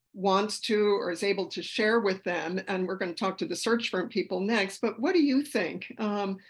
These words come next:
the value of the searches, uh, the reviews you've done have been for candidates, or what could they be? Uh, what should we think about going forward?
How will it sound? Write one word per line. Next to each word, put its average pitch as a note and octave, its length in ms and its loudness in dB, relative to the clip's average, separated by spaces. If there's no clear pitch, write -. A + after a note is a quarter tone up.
the A3 80 2
value A3 500 4
of F#3 140 0
the G3 80 -4
searches, G3+ 760 -4
uh, F#3+ 300 0
the F#3+ 120 2
reviews G3+ 420 4
you've A#3 240 2
done F3 300 0
have G#3 240 -2
been A3+ 160 4
for G#3 200 -4
candidates, G#3+ 680 0
or A3+ 80 0
what A#3+ 300 0
could B3 260 2
they F3 180 2
be? - 360 -4
Uh, F#3 280 -2
what G3+ 220 -4
should G3 160 -4
we G3+ 100 2
think G3 260 -4
about F3 320 -2
going F3 260 -6
forward? F3 480 -4